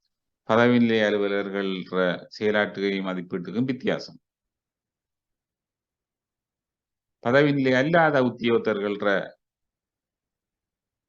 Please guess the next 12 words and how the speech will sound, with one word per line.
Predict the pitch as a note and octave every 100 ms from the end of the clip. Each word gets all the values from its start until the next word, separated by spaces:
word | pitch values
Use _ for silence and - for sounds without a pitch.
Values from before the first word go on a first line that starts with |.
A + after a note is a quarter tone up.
| _ _ _
செயலாற்றுகை | C3+ D3 D#3 C#3+ C#3 A2+
மதிப்பீடு | G#2+ G2 F#2+ F#2+ A2+ E3+ F#3 - _ _ _ _ -
ஒரே | A#2+ C#3+
ஒரு | C3 G#2+
மதிப்பீடு. | F#2+ F2 - - - _ _ _ _ _ _ _ _ _ -
ஒரு | G2 G2+
இன்கிரிமெண்ட் | G#2 A#2 A#2 A2 G2+ - - -
டேட், | G2 G#2 G#2+ - _ _ _ _
அவற்றை | F#2 F#2+ F#2
இன்கிரிமெண்ட் | G2+ A#2 A2 G2+ F#2
டேட்டுக்குல | G#2+ - G2+ F2+ E2+ F#2+
இருந்து | F#2+ G2+ G2+